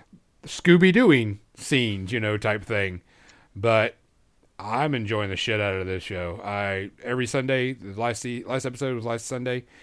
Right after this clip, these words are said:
and legit love it. Um, hopefully get a season four out of it. Um,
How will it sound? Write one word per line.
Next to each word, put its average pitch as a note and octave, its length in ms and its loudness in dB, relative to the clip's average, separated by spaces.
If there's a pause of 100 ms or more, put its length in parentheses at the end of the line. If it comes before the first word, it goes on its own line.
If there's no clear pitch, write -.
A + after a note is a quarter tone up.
(320)
and G2 320 -10 (640)
legit G2+ 420 -4 (280)
love G2+ 180 -2
it. G2+ 100 -12 (420)
Um, F#2+ 580 -4 (100)
hopefully B2 260 -2
get A#2 120 -2
a G#2+ 40 -4
season A2 300 -6
four B2+ 260 -4
out B2 160 0
of B2 100 -2
it. B2 200 -4 (540)
Um, G2 720 -6